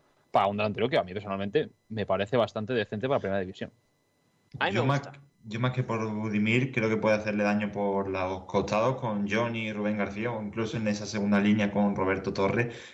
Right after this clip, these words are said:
Speaker 3: Creo que ahí es donde puede buscar las coquillas más fácil el Osasuna.
Speaker 2: ¿Cómo me gusta ese hombrecillo, Roberto
Speaker 3: <laughs>
Speaker 2: Torres? Me gusta.
Speaker 3: Un genio.
Speaker 2: Es un buen futbolista.
Speaker 1: Muy bueno, ¿eh?
Speaker 2: Pero bueno, eh,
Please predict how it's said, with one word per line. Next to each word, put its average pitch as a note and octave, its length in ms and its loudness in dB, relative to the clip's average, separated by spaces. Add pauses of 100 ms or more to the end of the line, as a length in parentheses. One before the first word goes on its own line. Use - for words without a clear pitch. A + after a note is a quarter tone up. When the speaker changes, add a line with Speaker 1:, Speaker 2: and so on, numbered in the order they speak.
Speaker 3:
Creo G#2+ 220 2
que A#2+ 100 2
ahí A#2 160 0
es A2+ 80 -2
donde G#2+ 220 -2
puede F#2+ 760 -2
buscar G2+ 300 -2
las G#2 120 0
coquillas G2 440 -8
más F#2 220 -8
fácil F2 360 -8
el F2 80 -8
Osasuna. E2+ 420 -12
Speaker 2:
¿Cómo A3 280 0
me G#3 100 2
gusta G3+ 280 2
ese D#3+ 140 -2
hombrecillo, C3+ 520 -4 (220)
Roberto C3+ 420 0
Speaker 3:
<laughs> - 0 -
Speaker 2:
Torres? G2+ 540 -4 (260)
Me C#3 80 0
gusta. D#3 300 2
Speaker 3:
Un F#2+ 80 0
genio. E2+ 400 -2 (360)
Speaker 2:
Es C3 140 -14
un C#3+ 220 -2
buen G#3+ 200 4
futbolista. A#2+ 540 -16
Speaker 1:
Muy D3 140 4
bueno, G#2 360 0
¿eh? - 60 -12 (960)
Speaker 2:
Pero B2+ 180 -2
bueno, B2 240 -2 (160)
eh, C#3 600 2